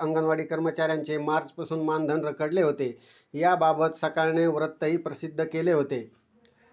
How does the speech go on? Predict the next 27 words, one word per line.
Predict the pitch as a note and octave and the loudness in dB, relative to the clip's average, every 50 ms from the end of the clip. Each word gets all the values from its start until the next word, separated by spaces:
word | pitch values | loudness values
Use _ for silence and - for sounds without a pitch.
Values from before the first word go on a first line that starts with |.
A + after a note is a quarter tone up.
| - _ _ _ _ _ - | -20 _ _ _ _ _ -4
तसेच | D#3+ - - F#3+ F#3 D#3+ | -2 2 2 2 2 4
महाराष्ट्र | E3 E3 E3 E3 F3 E3+ D#3+ - E3 | 4 4 6 6 6 4 2 0 0
राज्य | D#3+ E3 D#3+ D3+ D#3 F#3 | 0 0 0 0 0 -2
अंगणवाडी | - - D#3+ D#3+ E3 E3+ E3 E3 E3 D#3+ E3 | 0 2 2 2 4 4 4 4 4 2 2
कर्मचारी | D#3+ - E3 D#3+ E3 E3 D#3+ D#3+ D#3+ D#3+ E3 D#3 | 0 0 0 2 2 2 2 2 0 0 0 -2
संघटनेने | - D#3+ D#3 E3 D#3+ D3 D#3+ D#3+ E3 E3+ E3 | -2 -2 0 0 0 0 0 2 2 2 2
पाठपुरावाही | E3 E3 D#3 D#3 D3+ - D#3+ D#3 D#3+ D#3+ D#3 D3+ D3+ E3 | 2 2 2 2 2 -2 -2 0 2 4 4 4 4 2
केला | E3 - E3 D#3 E3+ E3 | 0 -2 0 2 4 4
होता. | D3 C3+ - B2+ A#2+ A#2+ B2 - _ _ _ _ _ _ _ _ _ _ _ _ _ _ - - | 4 2 2 0 -2 -2 -4 -8 _ _ _ _ _ _ _ _ _ _ _ _ _ _ -4 2
शासनाने | D#3+ D#3+ E3 E3 - F3 F3 F3 F3 E3+ E3+ F3 F3 E3 | 4 4 4 4 4 4 6 6 6 6 6 6 6 6
याची | D#3+ D#3 D#3+ D#3+ - F3 F3 E3 | 4 4 4 2 0 0 0 0
दखल | D3+ C#3+ D#3 D3+ D#3 F#3 F3+ D#3+ | 2 0 0 2 2 2 2 2
घेत | C#3 D3 D3+ D3 - C#3 | 4 2 2 2 0 0
दोन | D#3 E3+ F3 F3 | 2 4 4 4
दिवसापासून | D#3+ D#3+ D#3 D3+ F3 E3 E3 - E3 D#3+ - - F3 F3 F3+ F#3 - - - _ _ _ _ _ _ _ | 4 2 0 0 0 0 2 2 0 0 2 2 4 4 4 4 2 -4 -12 _ _ _ _ _ _ _
मानधन | C#3 D3 D#3 D#3 D#3+ E3+ E3+ F3 E3 D3+ D3 D3+ E3 F3+ | -6 2 4 6 6 8 6 6 6 4 4 4 6 6
मिळण्यास | F3+ E3 E3 E3 E3 E3 E3+ F3 E3 - - | 6 6 6 6 4 4 2 2 0 -4 -8
सुरुवात | D#3+ D3+ E3 E3 F3 F3 | -6 -4 2 2 2 2
झाली | D#3+ C3+ C#3+ C#3+ E3 F3+ | 4 2 0 2 4 4
असून | F3 E3 E3+ E3 D3+ D3 D3 D3+ | 2 2 0 -2 -2 -2 -4 -6
त्यामुळे | D3+ - E3+ F3 F3 E3 E3 E3+ F3 F3+ | -6 0 2 2 4 4 4 4 4 2
अंगणवाडी | - - D#3+ D#3+ E3 F3 E3+ E3+ E3+ E3 F3 | 0 0 0 0 0 2 2 2 2 2 0
कर्मचाऱ्यांना | E3+ - E3+ E3 F3 F3 E3+ E3 D#3+ D#3+ E3 E3 E3 E3+ E3+ | -2 -2 0 2 2 2 2 2 2 2 4 4 4 4 4
आर्थिक | F3 - D#3+ D3 D3 - F3+ D#3+ D3 | 4 2 0 -2 -2 -4 -6 -4 -4
दिलासा | E3 E3 E3 D3 - E3+ E3 | -2 0 0 2 2 2 2
मिळाला | E3 D#3 D#3 D#3+ E3 F3 E3+ | 2 4 4 4 4 6 6
आहे. | D#3 C#3+ C3+ C3 C3+ | 4 4 4 2 -2